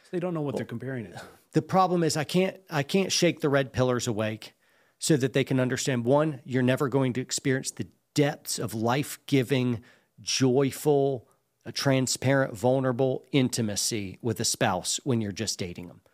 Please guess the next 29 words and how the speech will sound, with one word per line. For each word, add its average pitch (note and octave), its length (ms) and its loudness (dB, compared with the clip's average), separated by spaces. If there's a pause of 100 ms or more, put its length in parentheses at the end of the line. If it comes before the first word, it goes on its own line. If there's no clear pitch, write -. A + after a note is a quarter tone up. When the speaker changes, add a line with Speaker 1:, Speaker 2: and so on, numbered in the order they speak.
(120)
Speaker 2:
They'll F3+ 100 4
be F3 80 4
like, D3+ 160 2
"Yeah, B3 100 6
you A#3 160 2
can." B3+ 220 4
I'm E3+ 80 2
like, C#3+ 160 2
"No, D#3+ 300 4 (180)
I've A2+ 260 -2
dated F#3+ 400 4
seriously C3 840 0 (460)
and E3 300 4
I've D#3 180 4
been D3 200 4
married C#3+ 360 2
for B2+ 140 -2
a A#2+ 60 0
very B2 280 0
long A#2 280 0
time. A#2+ 520 0 (440)
And C3+ 220 4
you F3 140 4
guys F3 420 4
are C3 140 -4
not C#3+ 280 -2
touching D3 500 -2
anything A#3 600 2
close - 720 0